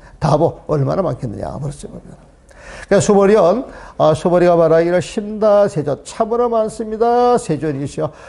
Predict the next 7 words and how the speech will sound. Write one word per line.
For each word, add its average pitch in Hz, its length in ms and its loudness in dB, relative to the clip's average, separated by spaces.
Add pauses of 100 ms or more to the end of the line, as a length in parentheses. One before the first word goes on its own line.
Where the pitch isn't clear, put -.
(160)
하이고 240 560 2 (180)
시 285 560 0
복덕", 196 540 0
지금 214 200 0
세주께서 196 400 -6
말씀하시는 202 840 -4
복덕은, 220 640 0